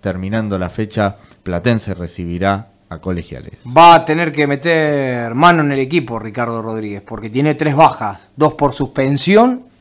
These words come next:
Speaker 2: y una obligada. ¿Eh? Hay que recordar que no van a poder estar. En principio, Emanuel Ibáñez, que tiene que cumplir una fecha de suspensión por haber acumulado cinco tarjetas amarillas, después de haber visto la quinta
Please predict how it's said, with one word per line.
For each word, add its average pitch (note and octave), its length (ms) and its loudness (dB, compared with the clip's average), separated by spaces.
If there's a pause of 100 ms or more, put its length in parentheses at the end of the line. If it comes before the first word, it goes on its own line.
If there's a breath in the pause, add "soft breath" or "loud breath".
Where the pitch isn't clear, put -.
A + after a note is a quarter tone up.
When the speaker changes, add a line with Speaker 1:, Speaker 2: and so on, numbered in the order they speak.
Speaker 2:
y C3+ 160 -4
una E3+ 340 4
obligada. D#3+ 760 2 (440 soft breath)
¿Eh? B2+ 320 -6
Hay A2+ 160 -4
que A2 160 -6
recordar A#2 440 -2
que A2+ 160 -8
no A#2+ 160 -2
van B2 140 0
a A2+ 100 -4
poder A#2+ 240 -4
estar. C#3+ 340 0 (420 soft breath)
En A2+ 120 -12
principio, D#3 720 -2 (260)
Emanuel B2+ 360 0
Ibáñez, D#3+ 300 2
que B2 120 -8
tiene B2 200 -6
que A#2+ 120 -6
cumplir B2+ 400 -6
una A#2 160 -4
fecha C#3+ 300 -2
de A#2 80 -6
suspensión D#3+ 720 -2 (540 soft breath)
por A2+ 160 -6
haber A#2+ 320 -2
acumulado B2+ 640 0
cinco B2+ 280 -4
tarjetas A#2 420 -8
amarillas, E3 500 -2 (280 loud breath)
después B2 260 -4
de A#2 60 0
haber B2 220 0
visto B2+ 260 -4
la A#2 180 -2
quinta E3 580 0